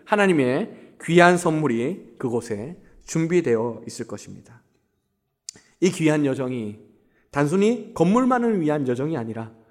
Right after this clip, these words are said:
교회의 교회됨을 위한 여정이 되었으면 좋겠습니다. 하나님께 대한 신뢰를 쌓아, 쌓아나가고 하나님께 대한 신뢰를 배워나가는 여정이 되었으면 좋겠습니다. 그리고 한 교회로 허락하신 형제 자매들을 신뢰하는 방법,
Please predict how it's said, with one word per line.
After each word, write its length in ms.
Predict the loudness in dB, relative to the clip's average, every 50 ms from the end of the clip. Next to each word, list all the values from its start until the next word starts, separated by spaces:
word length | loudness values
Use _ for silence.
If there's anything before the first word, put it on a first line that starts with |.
| _ _ _ _
교회의 440 | -4 0 4 6 8 8 8 6 4
교회됨을 640 | 2 4 6 8 8 10 10 8 6 6 4 4 2
위한 280 | 2 0 0 0 -2
여정이 320 | -2 -2 -2 -2 -4 -6 -6
되었으면 340 | -6 -8 -8 -8 -10 -14
좋겠습니다. 580 | -14 -16 -20 -20 -20 -20 -20 -20 -20 -20 -20 -20 _ _ _ _ _ _ _ _ _ _ _ _ _ -20 _
하나님께 380 | 2 6 6 8 6 6 6 6
대한 180 | 6 6 6
신뢰를 500 | 4 2 4 6 8 8 10 10 8 8
쌓아, 500 | 6 4 6 8 8 8 8 6 0 -8
쌓아나가고 1000 | 0 4 6 8 8 8 8 6 6 6 4 4 6 4 4 4 2 -2 -12 -16 -2
하나님께 460 | 0 2 4 6 4 4 4 4 6
대한 200 | 6 6 6 4
신뢰를 440 | 2 2 4 4 6 6 4 4 6
배워나가는 580 | 8 8 8 8 6 4 2 2 0 -2 -2 -4
여정이 300 | -4 -4 -4 -4 -4 -4
되었으면 320 | -6 -8 -8 -8 -12 -14
좋겠습니다. 580 | -14 -16 -20 -20 -20 -20 -20 -20 _ -20 -20 _ _ _ _ _ _ _ _ _ _ _
그리고 600 | 0 0 2 4 4 4 2 2 -2 -10 -18 -20 -20 -14 -2
한 400 | 4 6 8 8 6 6 2 -2
교회로 440 | 2 4 4 6 6 6 6 4
허락하신 640 | 4 4 4 2 2 2 -2 -6 -4 -2 -4 -4 -4 -8 -14 -20 -20 -16
형제 400 | -4 2 4 6 8 8 8 8
자매들을 1000 | 8 6 4 4 4 2 2 2 2 2 2 2 0 -4 -10 -18 -20 -20 -20 _
신뢰하는 520 | -14 -8 -4 0 2 4 4 4 2 0 -2
방법, 440 | -4 -6 -6 -8 -8 -10 -12 -12